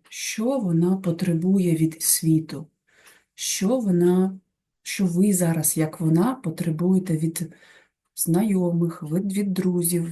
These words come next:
від, е, коханих, від себе. Що ви потребуєте зараз?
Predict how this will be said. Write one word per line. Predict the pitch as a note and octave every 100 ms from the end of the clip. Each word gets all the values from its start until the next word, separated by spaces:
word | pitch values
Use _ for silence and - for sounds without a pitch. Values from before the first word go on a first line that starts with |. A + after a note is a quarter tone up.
| D#3
від, | D#3 F#3
е, | G#3+ G3+ G3 F#3+ - _
коханих, | - F#3+ - E3+ E3 D#3+ D#3 D#3 - - - _ -
від | D#3+ E3
себе. | - - - G3+ F3+ E3+ D#3+ E3+ E3 E3 _ _ _ _ _ _ _ _ _ _ _ _ _ _ _ _ _ _ _
Що | - - - A3 D3+ E3 -
ви | D#3 D#3 E3+ B3+
потребуєте | - B3+ B3 A3 G3+ G3 E3 D#3 C#3+ D3
зараз? | - D3 D3+ D#3 - -